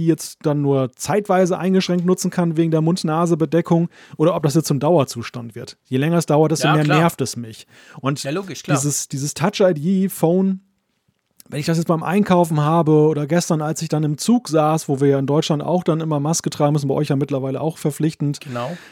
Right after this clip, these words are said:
Speaker 1: Ähm,
Speaker 2: genau.
Speaker 1: das, das ist schon wirklich ein Segen, ne? Also da merkst du erstmal, wie nervig es ist, dann ständig immer deine,
Speaker 2: Ja.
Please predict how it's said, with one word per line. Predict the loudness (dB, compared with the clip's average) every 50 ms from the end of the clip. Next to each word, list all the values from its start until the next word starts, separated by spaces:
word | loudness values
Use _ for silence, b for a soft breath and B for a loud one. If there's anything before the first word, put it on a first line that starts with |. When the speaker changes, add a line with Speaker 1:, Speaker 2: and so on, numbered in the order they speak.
| B B
Speaker 1:
Ähm, | 2 4 4
Speaker 2:
genau. | 2 -2 -4 -8 -10 -12 b b b b b b b b b b b b b _
Speaker 1:
das, | 0 0 2 2 2 0 -2 -4 -8 -14 _ _
das | -6 -4 -4 -4
ist | -2 -2 0
schon | 2 4 4 4 4 4
wirklich | 2 2 2 0 -2 0 0
ein | 0 0 0
Segen, | 2 2 2 2 0 -2 -4 -2
ne? | -2 -2 -2 -4
Also | -4 -4 -4 -2
da | -2 0
merkst | 0 0 0 2 2
du | 2
erstmal, | 2 4 2 2 2
wie | 2
nervig | 0 0 0 0 0 0 0 0
es | 0 0 0
ist, | 0 -2 0
dann | 0 -2
ständig | 0 0 0 2 2 2 2
immer | 2 0 2
deine, | 2 2 0 2 2 2 2 2 0 -2
Speaker 2:
Ja. | -4 -8